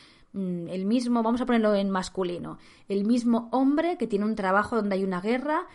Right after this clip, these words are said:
pero luego llega a casa y hay otra guerra. La madre peleando con el hijo adolescente, los dos hijos <laughs> pequeños entre ellos. O sea, en,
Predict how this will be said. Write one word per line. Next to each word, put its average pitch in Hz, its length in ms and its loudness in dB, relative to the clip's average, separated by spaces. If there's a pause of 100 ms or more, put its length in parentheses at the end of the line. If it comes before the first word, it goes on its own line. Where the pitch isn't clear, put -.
(260)
pero 190 160 4
luego 214 280 4
llega 214 240 2
a 190 40 -6
casa 269 600 -4
y 190 120 -4
hay 214 240 -2
otra 226 300 0
guerra. 175 440 -2 (400)
La 220 360 0
madre 233 540 2
peleando 214 400 0
con 214 120 -2
el 208 80 0
hijo 214 160 -2
adolescente, 214 800 0
los 196 180 0
dos 226 160 -2
hijos 233 300 8
<laughs> - 0 -
pequeños 220 440 2
entre 202 300 -2
ellos. 202 340 0 (380)
O - 40 -20
sea, 208 120 -2
en, 214 440 -6